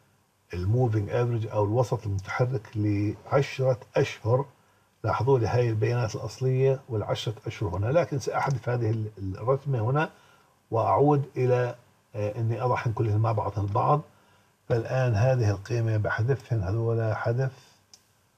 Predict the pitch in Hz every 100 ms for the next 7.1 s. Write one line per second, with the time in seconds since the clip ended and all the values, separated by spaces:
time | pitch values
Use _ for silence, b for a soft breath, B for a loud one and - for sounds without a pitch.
0 | _ _ _ 107 101 98 95 - 117 123
1 | 127 123 127 123 113 90 87 92 120 120
2 | 120 120 - 104 95 - - - - 117
3 | 120 123 131 139 - _ _ _ _ -
4 | - - 127 131 - - B B B B
5 | B B _ 101 110 113 113 - 117 113
6 | 117 - 123 123 110 101 - 117 113 113